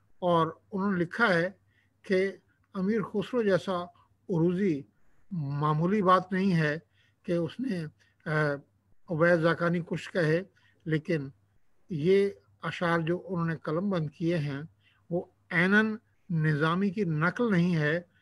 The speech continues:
बल्कि कई है। और अगर ऐसा होता तो उनकी जो तारीखी मसनवियाँ हैं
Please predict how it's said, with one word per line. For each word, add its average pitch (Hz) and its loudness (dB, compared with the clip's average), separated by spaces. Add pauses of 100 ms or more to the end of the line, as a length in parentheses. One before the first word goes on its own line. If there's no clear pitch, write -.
(260)
बल्कि 156 -2
कई 180 0
है। 139 -4 (400)
और 170 2
अगर 175 2
ऐसा 180 -2
होता 156 0 (400)
तो 190 -2
उनकी 185 -2
जो 190 0
तारीखी 170 0
मसनवियाँ 196 0
हैं 170 0